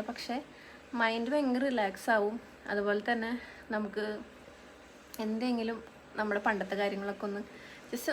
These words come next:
ഒന്ന് നമ്മുടെ രണ്ടുപേരും തന്നെയായിട്ട്, അതൊരു, അതിപ്പോൾ ഞാൻ പറയണ എത്രത്തോളം നിങ്ങൾക്കത് മനസ്സിലാവുമെന്നറിയില്ല, പക്ഷേ ചിലർക്കത് ഭയങ്കര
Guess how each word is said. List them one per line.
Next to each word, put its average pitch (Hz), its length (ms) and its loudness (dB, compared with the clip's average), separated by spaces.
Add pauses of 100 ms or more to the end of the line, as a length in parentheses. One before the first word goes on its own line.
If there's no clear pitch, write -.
(120)
ഒന്ന് 302 300 6 (220)
നമ്മുടെ 247 280 2
രണ്ടുപേരും 240 440 2
തന്നെയായിട്ട്, 214 600 0 (640)
അതൊരു, 285 300 0 (1120)
അതിപ്പോൾ 277 320 0
ഞാൻ 302 200 4
പറയണ 302 260 6
എത്രത്തോളം 262 500 0
നിങ്ങൾക്കത് 262 400 0
മനസ്സിലാവുമെന്നറിയില്ല, 226 1000 -2 (760)
പക്ഷേ 247 300 -2 (240)
ചിലർക്കത് 269 460 4
ഭയങ്കര 269 280 2